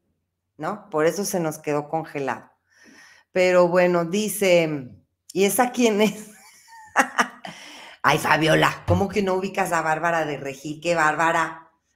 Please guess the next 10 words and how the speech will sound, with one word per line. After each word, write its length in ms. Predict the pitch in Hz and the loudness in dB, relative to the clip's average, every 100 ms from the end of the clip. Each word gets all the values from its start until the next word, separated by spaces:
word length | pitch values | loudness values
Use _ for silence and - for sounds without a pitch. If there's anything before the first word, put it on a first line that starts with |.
| - | -4
Pues 140 | 196 | 2
Rosario 500 | 202 190 185 190 208 | 2 4 4 4 2
Tijeras, 440 | 208 208 208 202 202 | 0 -2 2 4 2
¿no 140 | 202 202 | -2 -4
te 60 | |
acuerdas 440 | 202 202 202 202 175 | -4 -4 -4 -4 -6
de 80 | |
Rosario 500 | 170 170 - 170 180 | -8 -8 -10 -10 -12
Tijeras? 560 | 180 175 180 175 185 _ _ _ _ _ _ | -16 -14 -12 -12 -14 _ _ _ _ _ _
Cabo, 720 | 208 190 185 180 190 196 - | 6 8 8 6 2 0 -14